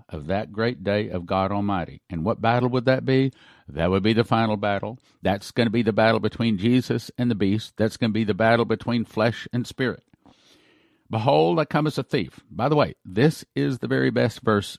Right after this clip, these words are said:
in the New Testament disproving any kind of a pre-trib, mid-trib, or pre-wrath rapture. Because this is Jesus saying, this is after the sixth seal is poured out, means that tomorrow Jesus returns. This is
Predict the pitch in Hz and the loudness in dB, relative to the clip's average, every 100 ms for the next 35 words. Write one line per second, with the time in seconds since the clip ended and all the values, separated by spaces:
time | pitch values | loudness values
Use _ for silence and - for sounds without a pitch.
0 | - 123 147 156 165 - 85 - 87 92 | -4 0 2 2 2 2 -2 -2 -6 -8
1 | _ _ _ _ - 139 180 - - 143 | _ _ _ _ 0 4 4 2 -2 2
2 | 110 98 101 117 123 131 113 90 92 156 | 2 2 0 2 2 2 0 -2 -2 -2
3 | 147 - 127 117 127 127 123 113 113 120 | -2 0 0 2 0 0 -4 -2 0 0
4 | - 131 123 117 110 - 143 139 - - | 0 -4 -2 -2 -4 -2 -2 -2 -6 -16
5 | - _ _ - _ - 123 - 156 170 | -16 _ _ -20 _ -2 0 0 4 4
6 | 113 85 - 127 - 123 - 151 165 147 | 4 -2 -2 0 0 -2 2 2 2 0
7 | 135 - 139 92 87 117 _ _ _ _ | -4 -2 -2 -2 -4 -6 _ _ _ _
8 | - 147 120 104 131 147 156 156 - - | 2 2 2 2 2 2 0 0 0 -2
9 | 165 - - - - 175 147 95 104 120 | -4 -6 -18 -18 -4 0 2 2 0 -4
10 | - 104 95 - 123 143 139 92 110 - | -6 -2 -2 0 4 4 4 4 2 0
11 | 113 127 127 107 117 - - 127 131 185 | 2 2 2 2 2 0 -8 -4 0 2
12 | 208 127 76 - - _ _ _ 117 143 | 2 2 -2 -10 -18 _ _ _ -2 2
13 | 139 127 - 113 123 113 - - - _ | 2 0 -2 0 2 0 -2 -14 -20 _
14 | _ _ 139 151 - 120 107 | _ _ 0 0 -2 -6 -6